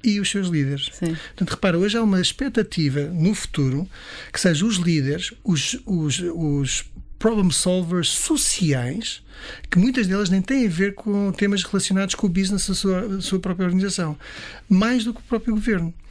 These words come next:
Speaker 1: E, portanto, no futuro no trabalho, nós temos que preparar os líderes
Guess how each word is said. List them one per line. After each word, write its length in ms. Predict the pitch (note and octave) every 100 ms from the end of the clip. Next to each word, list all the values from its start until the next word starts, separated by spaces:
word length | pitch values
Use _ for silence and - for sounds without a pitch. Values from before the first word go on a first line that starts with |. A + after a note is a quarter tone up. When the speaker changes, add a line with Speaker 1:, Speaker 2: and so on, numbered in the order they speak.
| - - -
Speaker 1:
E, 80 | G3+
portanto, 240 | E3+ C3+ -
no 160 | - A#3+
futuro 300 | - - D3+
no 60 | D#3+
trabalho, 400 | F3 D3+ C3+ C3
nós 160 | D#3+
temos 240 | - G3 -
que 80 | -
preparar 500 | F#3 F3+ G3 F#3+ D3+
os 120 | B2+
líderes 500 | D3 D#3 E3 F3+